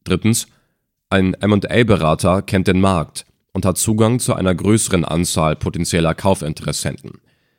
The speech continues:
Da ein M und A Berater darauf spezialisiert ist, Käufer oder Verkäufer bei Unternehmensübernahmen zu unterstützen, kennt er den Markt.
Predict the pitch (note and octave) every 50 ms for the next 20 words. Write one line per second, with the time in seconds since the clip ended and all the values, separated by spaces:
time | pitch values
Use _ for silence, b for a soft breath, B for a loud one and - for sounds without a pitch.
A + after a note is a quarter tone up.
0 | _ _ _ _ _ _ _ _ _ _ _ _ - F2+ - - G2+ G2+ G#2 F2
1 | D2 G2+ G#2+ G#2 - - D#2+ A2 G#2+ A2 G2 E2 E2+ E2+ F2 - F2+ D#2+ F2 D#2
2 | E2+ E2 - - - F#2+ E2+ - G2+ F2 F2 E2+ D#2+ F#2 G2+ G#2+ - - D2+ E2+
3 | - - - - - _ - - F#2+ F#2 G2+ F#2+ - G2+ E2+ D#2 D#2 D#2 D#2+ D#2
4 | - - G2 G2 F#2+ - - E2 D#2+ D#2 - E2+ D2+ C#2+ b b b b b b
5 | _ - - C#2 D#2+ E2 F#2 E2+ F2 F#2+ G2 G2 F#2+ F#2 E2+ D#2+ F2 E2+ E2 D#2+
6 | E2+ E2+ E2+ E2+ - E2+ E2 D2+ - E2 - - A#2+ A2 - - F2+ E2+ F2 F2+
7 | b b b b b b b b _ _ _ - - G2 G2+ G#2 F#2 - A2+ G#2+
8 | G#2+ G#2 F#2 D#2 - - - -